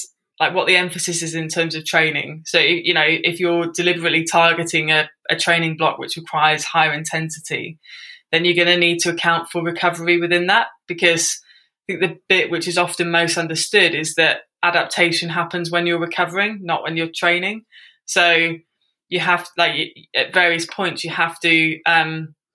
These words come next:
you have to prioritize recovery.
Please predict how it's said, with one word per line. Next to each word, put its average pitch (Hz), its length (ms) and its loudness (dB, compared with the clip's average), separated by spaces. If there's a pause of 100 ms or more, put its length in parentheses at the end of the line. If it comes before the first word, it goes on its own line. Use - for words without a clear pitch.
(1000)
you 180 140 2
have - 320 0
to 180 80 -2
prioritize 165 840 2
recovery. 156 680 -6